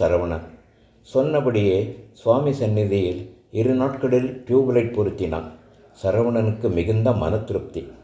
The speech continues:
அடுத்த நாள் கோவிலில் நுழைந்த சரவணனுக்கு அதிர்ச்சி. "என்ன சாமி, டியூப்லைட் போட்டும் பிள்ளையார் சரியா தெரியலையே" என்றான். குருக்கள் சிரித்தார்.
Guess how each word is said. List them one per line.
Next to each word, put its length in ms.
அடுத்த 400
நாள் 260
கோவிலில் 420
நுழைந்த 440
சரவணனுக்கு 580
அதிர்ச்சி. 680
"என்ன 240
சாமி, 580
டியூப்லைட் 460
போட்டும் 360
பிள்ளையார் 420
சரியா 340
தெரியலையே" 880
என்றான். 540
குருக்கள் 400
சிரித்தார். 680